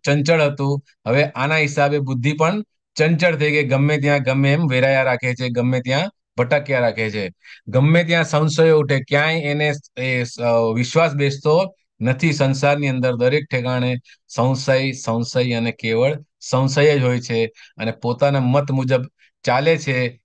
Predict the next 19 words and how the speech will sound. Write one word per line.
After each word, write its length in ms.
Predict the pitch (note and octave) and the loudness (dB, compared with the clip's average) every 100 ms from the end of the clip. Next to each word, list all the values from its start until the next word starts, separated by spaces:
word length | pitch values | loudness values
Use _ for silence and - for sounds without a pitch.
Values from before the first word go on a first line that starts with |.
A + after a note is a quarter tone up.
| _ | _
એની 200 | A2+ C3+ | -4 0
બધી 280 | B2 A#2+ B2+ | 0 0 0
અંદર 360 | B2 B2 C3 | 2 2 0
માથાકૂટ 640 | B2+ A#2 A#2 A#2+ A#2+ E3+ - _ - | 0 -4 -2 -2 0 -4 -6 _ -4
હંમેશા 560 | A2+ B2 B2 C3+ F3+ - - - | 0 0 2 0 0 -6 -20 -6
રહે 200 | A#2 C#3+ | -2 0
છે. 320 | C#3+ B2 A#2 A2+ _ - | -2 -2 -4 -6 _ -6
કોઈના 360 | B2+ C3+ C#3+ | 0 2 2
કયા 280 | C#3 C3 C3 | 2 0 0
પ્રમાણે 400 | C3 B2+ C3 B2+ | -2 -2 -2 -4
ક્યારે 320 | B2+ A#2+ B2+ | 0 2 2
મનુષ્ય 440 | A#2+ A#2 A#2+ - A#2+ | 2 0 -2 -4 -2
ચાલ્યો 560 | A#2+ A2 A2+ B2 D#3 - _ - | 0 0 0 0 -2 -8 _ -8
નથી, 260 | A#2 C3+ B2 | -6 -4 -4
પોતાની 440 | A#2 A2+ B2+ B2+ | -4 -2 -2 0
મતિ 500 | A#2+ A#2 - D3+ F3 | 0 0 -2 -2 -2
અને 400 | - _ - A2 | -6 _ -8 -8
સ્વચ્છંદ 460 | - A#2 - C3 A#2+ | -4 -4 -2 -4 -2
પ્રમાણે 440 | A#2+ A#2 A#2+ | 0 0 0